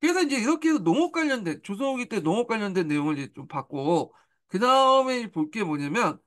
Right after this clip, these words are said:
조선 후기 때 상품화폐 경제 발달 관련된 내용이죠. 조선 후기 때 상품화폐 경제 발달 관-, 관련된 내용은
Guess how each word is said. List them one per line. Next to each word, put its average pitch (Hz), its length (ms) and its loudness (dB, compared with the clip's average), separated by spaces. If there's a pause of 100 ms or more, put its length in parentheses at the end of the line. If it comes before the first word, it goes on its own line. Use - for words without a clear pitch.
(300)
조선 247 440 -2
후기 208 200 -8 (140)
때 240 260 -2 (180)
상품화폐 320 540 -2
경제 170 260 0
발달 147 320 -2
관련된 131 400 -8
내용이죠. 123 400 -10 (360)
조선 247 260 0
후기 302 160 -2
때 302 140 0
상품화폐 339 460 -2
경제 208 240 -4
발달 202 340 -2
관-, 160 260 -2
관련된 165 380 -6
내용은 147 440 0